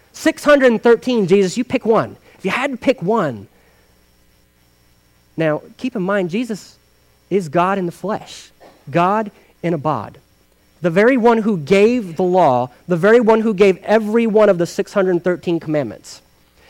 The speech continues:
And you're asking God, who gave every one of those six hundred thirteen commandments, pick just one. What's, what's the most important?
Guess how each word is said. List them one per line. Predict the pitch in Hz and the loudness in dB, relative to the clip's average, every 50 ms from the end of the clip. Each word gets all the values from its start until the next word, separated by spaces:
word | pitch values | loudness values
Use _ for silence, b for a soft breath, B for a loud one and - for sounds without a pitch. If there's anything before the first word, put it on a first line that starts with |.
| b b | b b
And | 170 185 | 0 2
you're | 214 269 294 | 2 2 2
asking | 269 285 262 - - 247 226 220 208 170 | 2 2 -2 -4 -4 -4 -2 -2 -2 0
God, | 233 254 247 233 214 190 175 B B B B B | 0 2 2 2 2 0 -4 B B B B B
who | 240 233 | -2 2
gave | 196 240 233 202 214 | 4 4 4 6 6
every | 240 247 262 311 294 | 4 4 2 2 4
one | 277 277 277 | 4 6 4
of | 277 | 6
those | 247 247 233 - | 4 4 0 0
six | - 247 240 - | -4 -10 -8 -4
hundred | 254 240 240 226 214 196 | -4 -2 -2 -2 -2 0
thirteen | - 214 202 - 220 208 190 | 0 0 0 0 -2 -4 -2
commandments, | - 202 202 196 170 147 - | 0 0 0 2 0 0 -4
pick | - - - 285 _ - | -6 -8 -8 -8 _ -8
just | 277 - - | -10 -8 -4
one. | 269 269 226 147 135 - | -4 -4 -4 -4 -8 -8
What's, | 180 220 - - - - - | -8 -8 -8 -8 -18 -8 -8
what's | 220 - - | -8 -8 -4
the | 226 | -4
most | 220 208 185 | -4 -4 -4
important? | 185 - - 226 170 131 | -8 -4 -2 -2 -2 -2